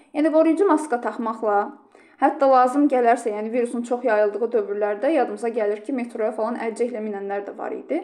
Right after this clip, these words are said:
Yəni qoruyucu maskalar, bəli, qoruyucu əlcəklərlə qoruna bilərik. Eyni zamanda əllərimizi hər gün, hər zaman mütəmadi olaraq,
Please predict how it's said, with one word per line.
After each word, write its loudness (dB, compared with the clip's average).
Yəni 2
qoruyucu 4
maskalar, 2
bəli, 2
qoruyucu 2
əlcəklərlə 0
qoruna 2
bilərik. 4
Eyni 6
zamanda 2
əllərimizi 4
hər 2
gün, -6
hər 2
zaman -4
mütəmadi -4
olaraq, 2